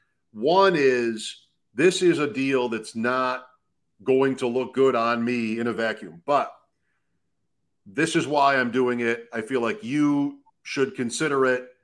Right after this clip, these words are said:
This is why I'm offering it. If I need to tweak it, I will. Then you have to figure out,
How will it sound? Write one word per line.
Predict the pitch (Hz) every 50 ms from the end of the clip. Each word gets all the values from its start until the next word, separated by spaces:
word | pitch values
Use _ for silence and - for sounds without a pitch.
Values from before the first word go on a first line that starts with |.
| _ _ _ _ _ _ _ _ _ _ _
This | 113 135 135 147
is | 143 -
why | 131 127 117 117 117 113 113 110 107 107 107 -
I'm | 120 127 127 127 127
offering | 131 135 131 127 - 131 127 123 120 120
it. | 117 117 117 - - - _ _ _ _ _ _ _ _ _ -
If | 120 117
I | 131 127
need | 127 135 127
to | 120 113
tweak | - - 156 156 151 151
it, | 143 131
I | 127 123 120
will. | 117 120 131 131 127 123 120 117 - - - _ _ _
Then | 147 180 165 123 107 110
you | 123
have | 131 131
to | -
figure | - - 151 147 135 143
out, | 131 117 98 -